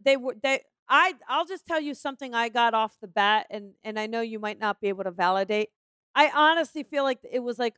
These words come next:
almost a spur of the moment situation because I feel like they got into a fight, and it feels like your parents were pretty passionate. <laughs> So,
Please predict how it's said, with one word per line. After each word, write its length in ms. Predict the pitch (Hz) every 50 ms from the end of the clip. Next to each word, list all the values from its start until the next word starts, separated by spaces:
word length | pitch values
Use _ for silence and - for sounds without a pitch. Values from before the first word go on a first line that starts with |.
| - 233
almost 420 | 254 254 262 262 254 - _ -
a 60 | 214
spur 340 | - - _ - 247 240 233
of 60 | 226 196
the 80 | 214
moment 540 | 196 196 208 214 214 214 208 190 190 - -
situation 840 | - - 185 - - - 180 170 160 165 170 - - 170 - 160 -
because 240 | 208 - 226 208 214
I 80 | 202
feel 200 | - - 254 240
like 160 | 233 220 -
they 100 | - 208
got 240 | 180 202 202 202 190
into 260 | 190 190 - - 196 185
a 80 | 160
fight, 420 | - - - 196 185 170 139 - _ _ _ _ _ - _ 190
and 120 | 196 208
it 100 | - _ _ -
feels 200 | 240 247 226 226
like 180 | 233 214 - 220
your 100 | 214 208
parents 420 | _ - 240 220 214 208 - -
were 100 | 202 -
pretty 280 | _ - 220 196 196 180
passionate. 640 | _ - 202 190 185 185 - - 190 156 147 151 _ - - - -
<laughs> 80 | 440 415 _ - 440 - - 453 - _ - 392 - _ _ _ _ 403 403 392 359 294 - _ _
So, 200 | - - -